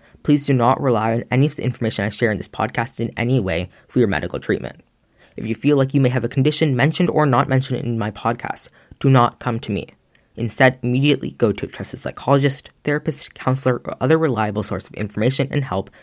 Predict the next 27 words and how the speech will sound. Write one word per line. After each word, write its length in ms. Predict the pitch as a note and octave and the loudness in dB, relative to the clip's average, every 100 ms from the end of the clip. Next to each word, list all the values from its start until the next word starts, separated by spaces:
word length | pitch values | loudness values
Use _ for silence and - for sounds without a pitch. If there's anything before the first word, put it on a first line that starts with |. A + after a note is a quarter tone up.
| - | -12
for 100 | - | -8
further 320 | - E2+ F2+ | -2 -2 0
guidance. 560 | E2+ D2 G1+ - - - _ _ _ _ _ _ - - | 0 0 -4 -12 -18 -20 _ _ _ _ _ _ -12 -2
Never 420 | B2 B2+ D3 D3 | 0 4 4 4
disregard 560 | C3 B2 A#2+ G2+ F#2 | 2 -2 -2 0 -2
professional, 560 | - B2 - C3+ D#3 D3+ | -2 -8 -6 -2 0 0
psychological, 800 | D3 B2 A2+ G#2 - C3 B2 - - | 0 -2 2 0 0 -2 -2 -2 -2
or 40 | |
medical 320 | A#2+ A2 - | 0 0 -2
advice, 400 | G2 F#2 B2 C3 - - - | -2 2 0 0 -12 -20 -4
nor 160 | D3+ E3 | 2 4
delay 460 | D#3+ C#3 C3 D#3+ | 4 4 4 2
in 200 | E3+ C#3+ | 2 0
seeking 520 | C3+ - D#3 D3+ G#2 A2 | 0 -2 -4 -2 -4 -4
professional 500 | G#2 G2+ G2 A2 F#2 | -6 -6 -4 -2 -2
advice 300 | F2+ G2+ - | 0 -2 -2
or 80 | |
treatment 400 | - C3+ C#3 C#3 - - | 0 2 2 0 -4 -4
because 180 | C#3 C#3 | -2 0
of 80 | D3 | 0
something 360 | B2 C3 D3+ | 0 0 0
that 100 | A#2+ | 0
you 160 | G2+ G2 | -2 -4
have 200 | G2+ G2+ | -6 -8
heard 380 | - C#3 D3 - | -2 2 2 0
or 100 | C#3 | 0
read 320 | A#2+ G2 G2+ | 2 0 -2